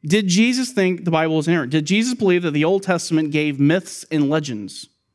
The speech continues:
Did he look at the Old Testament and say, "Well, you know, we can't really trust those facts in there. We, we just have to kinda second guess them and say those aren't really true"? Think about Jesus' dis-, discussion in Matthew nineteen.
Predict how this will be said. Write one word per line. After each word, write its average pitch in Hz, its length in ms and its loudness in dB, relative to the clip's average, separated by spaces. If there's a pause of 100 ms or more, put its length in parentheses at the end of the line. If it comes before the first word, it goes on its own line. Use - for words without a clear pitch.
(720)
Did 170 140 2
he 165 80 4
look 202 180 2
at 214 100 0
the 202 100 2
Old 208 160 0
Testament 202 320 0
and 175 80 0
say, 175 200 0
"Well, 175 320 2
you 156 120 0
know, 160 120 2
we 156 120 0
can't 175 260 -2
really 175 160 2
trust 160 480 -4
those 151 260 -2
facts 160 520 -4
in 143 180 0
there. 135 200 -2
We, 139 460 -2
we 151 140 -4
just 160 240 -8
have 170 160 -6
to - 80 -16
kinda 160 220 -6
second 147 340 -6
guess 131 220 -6
them 131 160 -4
and 131 100 -6
say 131 180 -6
those 131 220 -6
aren't 123 200 -8
really 131 200 -6
true"? 117 480 -10 (1200)
Think 311 220 0
about 254 460 -2
Jesus' 214 440 0
dis-, 180 280 -6
discussion 165 840 -4
in 139 80 2
Matthew 156 300 0
nineteen. 139 580 -2